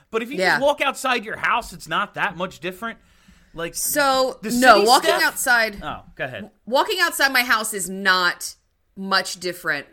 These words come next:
Speaker 2: Um, when I have to go to the, the only place I go is the pharmacy <laughs> because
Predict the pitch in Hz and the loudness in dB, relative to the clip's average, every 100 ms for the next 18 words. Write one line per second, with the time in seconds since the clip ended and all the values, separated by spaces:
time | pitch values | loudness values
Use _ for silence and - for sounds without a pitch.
0 | _ 160 156 151 156 180 226 226 233 247 | _ -2 0 -2 -4 -2 0 4 2 0
1 | 254 240 220 - 190 220 226 277 330 269 | -6 -8 -8 -10 -6 -4 -4 -8 -8 -8
2 | 247 214 196 208 196 185 175 165 - 175 | -8 -8 -6 -4 -4 -6 -12 -14 -6 -2
3 | 190 214 - 254 320 359 _ _ _ _ | -2 -6 -10 -10 -14 -18 _ _ _ _
4 | _ - - 202 202 | _ -12 -6 -2 -2